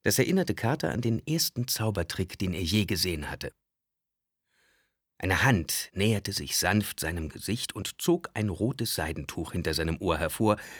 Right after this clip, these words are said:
an das ein gelbes Seidentuch geknotet war und ein blaues und ein grünes und so weiter und so fort. Es war eine der wenigen Erinnerungen an seinen Vater.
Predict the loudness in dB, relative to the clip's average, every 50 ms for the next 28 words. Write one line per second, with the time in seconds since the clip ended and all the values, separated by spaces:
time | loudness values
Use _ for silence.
0 | -16 -16 -2 4 4 6 6 6 4 4 2 0 -2 -2 -2 0 2 4 4 4
1 | 4 2 2 0 0 2 0 0 0 0 -2 -4 -2 -4 -4 -4 -4 -8 -8 -6
2 | -2 0 0 2 2 0 0 0 0 0 0 -2 -6 -12 -18 -20 -20 _ -6 -6
3 | -4 -4 -6 -8 -8 -6 0 2 4 6 6 6 6 4 2 0 -4 -8 -18 -20
4 | -20 _ _ -6 -4 -2 -2 -4 -4 -4 2 4 6 8 8 8 6 6 4 2
5 | -2 -4 -10 -20 -20 _ _ _ _ _ 0 2 2 2 2 2 0 0 0 -2
6 | -2 -2 -4 -6 -8 -10 -12 -14 -16 _ -20 _ _ _ _ _ _ _ _ _
7 | _ _ _ _ _ _ _ _ _ _ -2 0 2 2 2 2 2 2 2 2
8 | 4 4 2 2 0 -2 0 4 4 4 6 4 2 2 2 2 2 2 0 -2
9 | -4 -2 0 0 0 0 0 -2 -2 -2 -2 -2 -4 -4 -4 -4 -4 -2 -2 -2
10 | -2 -2 -2 -2 -4 -4 -4 -6 -10 -12 -12